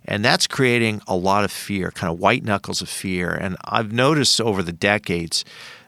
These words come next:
a, a spirit that animates a lot of Christians who are involved in politics, and it basically says,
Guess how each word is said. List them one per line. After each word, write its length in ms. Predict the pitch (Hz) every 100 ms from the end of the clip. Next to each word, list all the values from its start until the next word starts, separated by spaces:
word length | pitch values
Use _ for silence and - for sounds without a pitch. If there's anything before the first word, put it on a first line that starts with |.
| - - -
a, 160 | 98 -
a 60 | 101
spirit 680 | - - - 180 190 101 - -
that 220 | 127 98
animates 380 | 98 101 98 92
a 20 |
lot 220 | 90 90
of 80 | 92
Christians 360 | 101 92 98
who 80 | 92
are 60 | 92
involved 340 | 82 90 90
in 120 | 87
politics, 680 | - - 85 90 - 92 -
and 120 | 101
it 160 | 95 -
basically 480 | - - - - 110
says, 360 | - 104 104